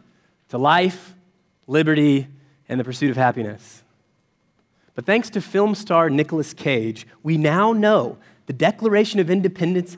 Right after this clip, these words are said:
is part of an elaborate map leading to one of the greatest treasures of all time.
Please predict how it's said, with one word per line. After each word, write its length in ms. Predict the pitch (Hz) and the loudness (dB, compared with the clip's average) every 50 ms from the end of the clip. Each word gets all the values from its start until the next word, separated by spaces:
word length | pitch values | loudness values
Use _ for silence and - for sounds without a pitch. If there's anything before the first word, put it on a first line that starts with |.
| - - | -18 -18
is 100 | 135 - | -18 -18
part 400 | - - - 180 196 233 226 233 | -16 -8 -4 -2 -2 -2 -2 -4
of 80 | 170 147 | -6 -6
an 80 | 147 | -6
elaborate 680 | 131 131 139 147 175 185 180 190 196 190 - - - - | -2 0 2 2 2 4 4 2 0 0 -4 -14 -16 -10
map 500 | 127 139 160 175 - 143 - - - - - - _ _ _ _ _ _ _ _ _ _ _ _ _ _ - - _ _ _ _ _ _ _ _ _ | -4 0 2 4 4 4 2 0 -6 -12 -14 -16 _ _ _ _ _ _ _ _ _ _ _ _ _ _ -20 -20 _ _ _ _ _ _ _ _ _
leading 440 | 156 170 220 254 262 285 277 262 269 | 0 4 6 6 6 6 4 4 2
to 100 | 226 233 | 2 4
one 200 | 208 196 226 240 | 4 6 6 4
of 120 | 247 233 190 | 4 2 0
the 40 | 196 | 0
greatest 440 | 143 185 233 262 277 277 269 - | 2 4 4 4 4 2 -2 -4
treasures 720 | - - 262 254 277 254 247 294 302 302 285 226 - - - _ _ | -4 0 2 2 2 4 4 2 2 2 0 -2 -4 -10 -18 _ _
of 160 | 151 160 156 | -2 0 2
all 160 | 165 170 170 | 4 4 2
time. 420 | 165 - 165 139 127 120 107 107 | 2 0 0 0 0 0 -2 -6